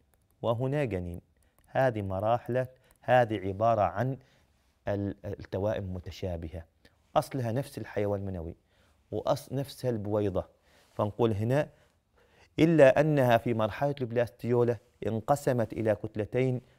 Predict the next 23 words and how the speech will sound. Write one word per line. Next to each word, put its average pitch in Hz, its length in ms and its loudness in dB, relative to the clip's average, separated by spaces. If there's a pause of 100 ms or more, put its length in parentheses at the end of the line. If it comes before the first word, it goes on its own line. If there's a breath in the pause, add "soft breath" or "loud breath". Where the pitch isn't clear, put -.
(140)
يتكون 131 600 0
كل 123 340 0
منهما 120 640 0
من 117 160 -4
كل 139 200 -2
كتلة 139 320 -2
جنين". 104 380 0 (220)
هذا 139 280 0
انقسمت 110 460 -8
قسمين 156 560 -4 (340 soft breath)
وأعطى 127 260 2
جنين، 98 220 -4 (640)
وأعطت 127 360 2
كل 120 160 -2
واحدة 113 280 0
جنين، 92 320 -4 (340)
كل 208 200 0
واحدة 196 300 2
تشبه، 156 340 -6
كل - 320 -4
واحد 175 280 2
يشبه 156 260 0
الآخر. 139 520 2